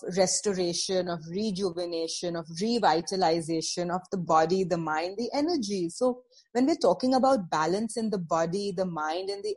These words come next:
energy, we have to create that alignment. We have to create that inner peace, that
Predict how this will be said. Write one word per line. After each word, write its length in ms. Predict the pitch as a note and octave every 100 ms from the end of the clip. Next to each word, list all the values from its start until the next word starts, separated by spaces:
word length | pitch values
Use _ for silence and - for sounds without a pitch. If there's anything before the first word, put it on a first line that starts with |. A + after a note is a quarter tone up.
| -
energy, 420 | F3+ F#3 F#3 G#3
we 60 | A#3+
have 140 | B3
to 80 | - - -
create 400 | G#3+ G#3 A#3 B3+ -
that 160 | C4+ C4+ F#3
alignment. 680 | E3+ D#3+ G3 G3+ E3+ C#3 - - _ _ -
We 80 | A3
have 200 | A#3+ A3+
to 100 | C#4 -
create 420 | F#3+ G3+ G#3+ B3 B3+
that 140 | B3 G3
inner 280 | G3 G3+ G3+ -
peace, 300 | G3 G3+ -
that 160 | G3